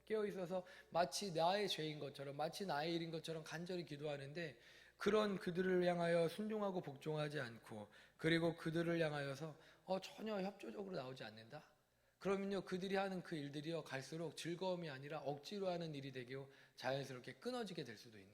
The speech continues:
거예요. 그러므로 우리는요, 상호작용하는 자들이거든요.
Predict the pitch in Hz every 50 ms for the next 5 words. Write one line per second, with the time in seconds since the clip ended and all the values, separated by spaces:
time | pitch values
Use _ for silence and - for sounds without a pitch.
0 | 107 107 104 - - - _ _ _ _ _ _ _ _ _ _ _ _ _ _
1 | - 151 170 170 165 160 160 156 135 135 139 135 135 135 131 131 127 - - -
2 | 185 208 214 208 - - - - 117 120 127 131 127 117 117 117 110 107 104 104
3 | 110 110 113 110 113 110 110 - - -